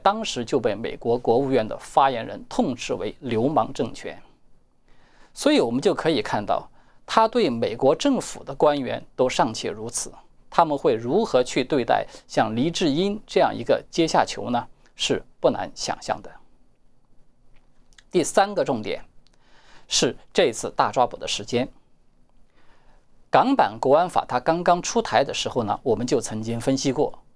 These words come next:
就是说北京啊，它为什么要冒天下之大不韪，使出这样的一个手段来？它的最重要的目的之一，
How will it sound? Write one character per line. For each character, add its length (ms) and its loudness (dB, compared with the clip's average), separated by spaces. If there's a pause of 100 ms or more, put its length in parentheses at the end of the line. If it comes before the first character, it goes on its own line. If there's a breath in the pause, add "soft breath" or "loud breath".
(120)
就 100 -4
是 160 -2
说 240 2
北 260 -4
京 240 0
啊， 80 4
它 140 0
为 160 4
什 160 -6
么 60 -8
要 120 2
冒 360 2
天 320 -2
下 280 4
之 160 -2
大 220 4
不 260 -8
韪， 280 0 (240 loud breath)
使 240 -2
出 240 0
这 220 2
样 140 2
的 60 -12
一 100 -12
个 120 0
手 200 -4
段 220 2
来？ 240 -4 (260 loud breath)
它 160 0
的 220 2 (320 loud breath)
最 160 4
重 200 2
要 120 2
的 100 -4
目 300 0
的 160 -6
之 220 -2
一， 260 -4